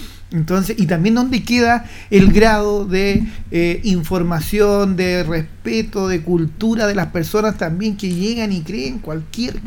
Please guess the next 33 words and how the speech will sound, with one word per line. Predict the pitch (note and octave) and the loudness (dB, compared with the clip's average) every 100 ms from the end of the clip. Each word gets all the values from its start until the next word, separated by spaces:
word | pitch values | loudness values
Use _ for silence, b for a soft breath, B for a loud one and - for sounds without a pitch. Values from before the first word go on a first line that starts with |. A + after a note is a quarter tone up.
| A3+ | -8
cosa. | G#3+ G#3 - - F2+ B B B B | -4 -4 -6 -10 -12 B B B B
Y | D#3+ F3 | -2 0
eso | A#3+ - | -2 -4
también | G3+ G3+ A3 | -2 0 0
es | F3 | 0
preocupante. | F#3 E3 F3+ G3 G3+ G3 G#3+ G#3+ G#3+ B B | -2 0 0 2 2 0 -2 -2 -2 B B
Y | D#3+ F#3 | -2 0
otro | F#3 G3+ | 0 0
tema | G#3+ G#3 G3 | 0 -2 -2
que | F#3 | -2
yo | F#3+ | -4
estoy | G3 F#3+ F#3 | -2 0 2
muy | F#3 G3+ | 2 2
preocupado, | - E3+ F3 G3 G3+ F#3 | 0 -2 0 -2 -2 -4
que | F#3+ | -6
es | - | -4
transversal, | G3 F3+ E3 G3 F#3 | -4 -2 -4 -6 -4
que | F#3 | -4
es | |
la | F3 | -2
educación. | E3+ D#3 D#3 A#2 F3 D3+ B2 B B B B | 0 -2 -2 -4 -4 -4 -8 B B B B
En | D#3+ | -2
nuestro | E3 D#3+ D#3+ D#3 | -2 -2 -2 -2
país | E3 F#3+ G3 | 0 2 2
la | F#3+ F#3 | 2 0
educación | F3 E3 D#3 - F#3+ F#3 F#3 E3 | 0 0 -4 -2 -2 -2 -4 -4
se | F3+ | -4
ha | E3 | 0
ido | E3+ F#3+ F3+ E3 | 0 0 -2 -2
abajo | D#3+ F3 F3+ D#3 D3+ D#3+ - B B B | 0 2 2 0 -4 -4 -6 B B B
y | E3 D#3 | -4 -2
tenemos, | D#3+ D#3 F3+ F3 F3 F3+ - | 0 0 0 0 0 -2 0
eh, | E3+ D#3 | 2 4